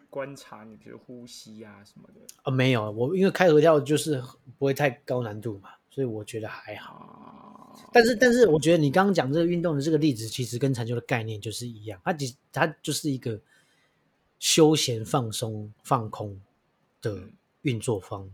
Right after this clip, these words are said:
Speaker 2: 方式这样子。
Speaker 1: 对。
Speaker 2: 所以如果你要去运动，当然也可以啊。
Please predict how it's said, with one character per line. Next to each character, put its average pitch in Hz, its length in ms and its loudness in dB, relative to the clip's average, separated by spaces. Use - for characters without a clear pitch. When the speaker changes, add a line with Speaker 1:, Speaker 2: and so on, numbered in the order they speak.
Speaker 2:
方 98 220 -10
式 - 240 -10
这 - 120 -18
样 - 180 -20
子。 - 260 -20
Speaker 1:
对。 - 240 -16
Speaker 2:
所 175 100 2
以 170 40 2
如 139 200 0
果 147 140 0
你 113 120 -6
要 123 140 -4
去 127 140 -6
运 127 160 -4
动， 120 160 -6
当 131 120 -2
然 117 120 -6
也 98 160 -14
可 101 240 -12
以 104 80 -12
啊。 - 180 -20